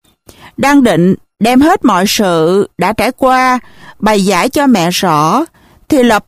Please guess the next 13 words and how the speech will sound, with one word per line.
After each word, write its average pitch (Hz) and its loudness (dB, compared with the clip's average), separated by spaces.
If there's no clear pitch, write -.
thời 196 0
lại 180 -2
thấy 330 -2
không 277 0
ổn, 180 0
sợ 233 0
đem 302 0
lại 202 0
phiền 196 0
muộn 180 2
cho 269 -2
từ 202 -2
mẫu, 175 0